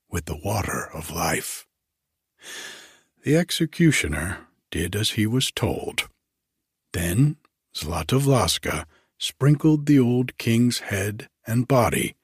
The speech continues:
with the water of life. Nothing happened.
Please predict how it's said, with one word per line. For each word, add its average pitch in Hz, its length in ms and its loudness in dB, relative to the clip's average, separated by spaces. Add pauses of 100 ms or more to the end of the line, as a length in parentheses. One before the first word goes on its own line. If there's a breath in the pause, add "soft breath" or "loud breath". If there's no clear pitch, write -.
(340)
with 101 140 -4
the 101 120 0
water 98 460 -2
of 80 160 -6
life. - 540 -4 (1800)
Nothing 92 420 -4
happened. - 680 -4